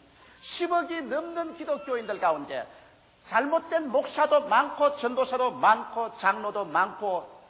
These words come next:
평신도도 많이 있을 수가 있-, 있습니다. 왜냐하면 성경에는 예수님께서 교회는 밀과 가라지가 같이 자란다고 한 것입니다.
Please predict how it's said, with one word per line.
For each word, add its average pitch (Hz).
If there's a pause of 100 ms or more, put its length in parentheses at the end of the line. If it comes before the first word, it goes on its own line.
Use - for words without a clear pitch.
평신도도 165
많이 180
있을 247
수가 -
있-, -
있습니다. - (440)
왜냐하면 226
성경에는 233 (840)
예수님께서 196 (800)
교회는 226
밀과 277
가라지가 220
같이 311
자란다고 247
한 139
것입니다. -